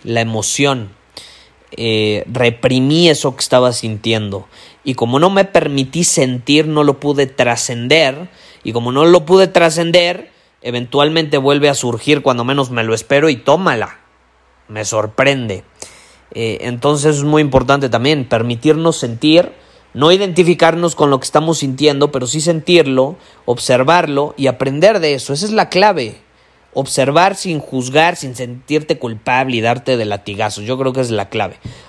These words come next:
Pero bueno, ahí tienen la respuesta a esa pregunta que me hicieron, eh, sobre cómo podemos dejar de repetir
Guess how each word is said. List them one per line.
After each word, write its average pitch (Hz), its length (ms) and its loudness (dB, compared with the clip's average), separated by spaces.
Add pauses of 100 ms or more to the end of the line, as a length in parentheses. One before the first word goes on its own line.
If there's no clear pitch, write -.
Pero 123 140 2
bueno, 160 260 2 (260)
ahí 160 200 2
tienen 175 340 -2
la 147 100 2
respuesta 143 480 0
a - 40 -8
esa 147 200 0
pregunta 143 400 0
que 131 120 -4
me 120 100 -6
hicieron, 135 560 0 (500)
eh, 120 220 -4
sobre 123 360 -2
cómo 143 300 -2 (260)
podemos 131 440 -2
dejar 127 340 0
de 131 140 4
repetir 123 640 0